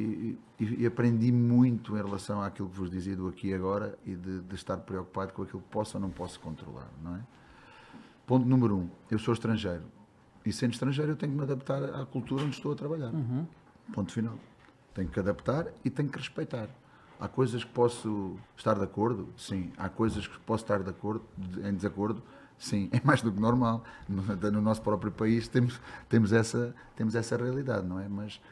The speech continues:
Speaker 1: há que respeitar acima de tudo. Sou, sou estrangeiro e eu acho que os estrangeiros, quando vêm, eh, quer os estrangeiros que vão para o meu país,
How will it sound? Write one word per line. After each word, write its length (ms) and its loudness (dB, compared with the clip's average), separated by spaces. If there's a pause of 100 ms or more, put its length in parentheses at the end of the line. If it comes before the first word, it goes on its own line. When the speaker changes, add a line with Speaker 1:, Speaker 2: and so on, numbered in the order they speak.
(300)
Speaker 1:
há 60 -2
que 100 -8
respeitar 420 -2
acima 300 -4
de 60 -10
tudo. 200 -12 (160)
Sou, 340 -2
sou 360 -6
estrangeiro 540 -4 (520)
e 100 0
eu 100 2
acho 200 0
que 200 0
os 120 4
estrangeiros, 800 -4
quando 360 -6
vêm, 540 0 (500)
eh, 240 -6
quer 140 -2
os 80 -4
estrangeiros 300 0
que 60 -6
vão 100 0
para 100 -4
o 40 -2
meu 140 -2
país, 440 -6